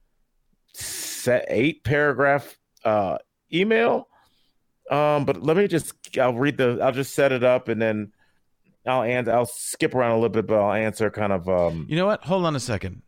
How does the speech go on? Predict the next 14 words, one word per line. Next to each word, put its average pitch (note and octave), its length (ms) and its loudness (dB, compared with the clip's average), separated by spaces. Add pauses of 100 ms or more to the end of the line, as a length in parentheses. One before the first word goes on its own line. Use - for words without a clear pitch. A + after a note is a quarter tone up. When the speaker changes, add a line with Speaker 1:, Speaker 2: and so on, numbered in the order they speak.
(420)
Speaker 2:
Let's, F3 460 -4
um, B2+ 480 -2
because C#3 240 -4
we're C3+ 100 -2
going A#2 240 -2
so A2 200 -2
well G2+ 220 0
here, F2 360 -6 (560)
let's D3+ 480 -2
leave D3 240 -2
this C3 180 -4
as A#2 120 -6
a G#2 60 -6
cliffhanger G2 760 -4